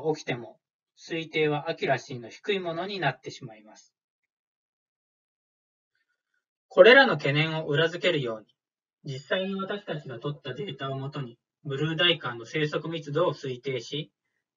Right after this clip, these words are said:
昼と夜の調査で比較してみると、全く同じ調査路を用いていたにもかかわらず、推定平均の間に十七倍もの非常に大きな違いが見て取れました。アフリカ熱帯雨林地域で発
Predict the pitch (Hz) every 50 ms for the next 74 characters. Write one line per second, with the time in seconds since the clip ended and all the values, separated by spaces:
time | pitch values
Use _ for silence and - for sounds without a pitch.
0 | _ - - - 160 185 196 196 190 170 175 175 160 143 131 123 - - 156 139
1 | 135 - 135 117 113 - - - 156 151 - 165 147 - - 160 156 156 147 135
2 | 123 - 127 113 - _ _ _ _ _ _ _ _ _ _ _ _ _ _ _
3 | _ _ _ _ _ _ _ _ _ - - 147 151 147 - 214 208 202 - 214
4 | 208 214 208 214 208 208 196 - 214 202 196 196 - 214 196 180 147 135 127 123
5 | 131 147 - - 170 160 156 - 143 135 127 - - 139 156 165 190 196 165 147
6 | - - - 139 135 143 135 127 - - - - - _ _ _ _ _ _ _
7 | - - - 175 175 175 - 185 180 180 175 - 190 170 156 - - 131 123 120
8 | 113 120 123 123 127 131 131 127 127 143 - _ _ _ _ _ - 143 165 175
9 | 190 196 202 208 202 202 190 190 196 196 190 196 190 156 147 - 147 131 151 180
10 | 190 202 202 196 - - 208 196 - - 156 139 131 - - 151 143 143 139 139
11 | 143 180 180 180 180 - 147 127 139 120 113 113 110 110 - - - 139 - _
12 | _ _ _ _ _ _ _ _ _ _ _ _ _ _ _ _ _ _ _ _
13 | _ _ _ _ _ _ _ _ _ _ _ _ _ - - 160 - 214 220 220
14 | - 226 226 220 220 220 - - 220 220 214 214 214 220 214 208 - - - 220
15 | 202 - - 139 143 - - 147 143